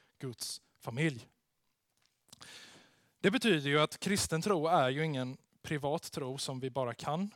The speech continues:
utöva på egen hand, utan det är en tro som måste utövas tillsammans med andra. Om det är första budet som Jesus ger: "Om ni älskar mig, då älskar ni dem som jag älskar.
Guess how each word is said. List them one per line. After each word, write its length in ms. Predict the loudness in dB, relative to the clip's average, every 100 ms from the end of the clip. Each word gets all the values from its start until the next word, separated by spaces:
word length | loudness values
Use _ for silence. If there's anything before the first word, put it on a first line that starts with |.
| -12 _
utöva 260 | -8 -6 -6
på 120 | -4
egen 200 | -6 -6
hand, 180 | -8 -10
utan 200 | -10 -6
det 120 | -6
är 40 | -6
en 80 |
tro 200 | -8 -12
som 160 | -12 -12
måste 540 | -10 -8 -6 -6 -6
utövas 720 | -10 -10 -10 -12 -10 -12 -12 -10
tillsammans 460 | -8 -6 -8 -10
med 100 | -8
andra. 260 | -6 -6 -12 _ _ _ _ _ _
Om 120 | -12 -4
det 100 | 0
är 200 | 0 -4
första 300 | -8 -8 -6
budet 280 | -4 -4 -4
som 120 | -4
Jesus 320 | -4 -4 -6
ger: 80 | -10
"Om 140 | -4 2
ni 60 |
älskar 280 | 4 4 0
mig, 180 | -2 -4 -8 -14
då 100 | -4
älskar 260 | -4 -4 -4
ni 100 | -6
dem 160 | -6
som 140 | -6 -6
jag 180 | -6 -6
älskar. 360 | -8 -10 -18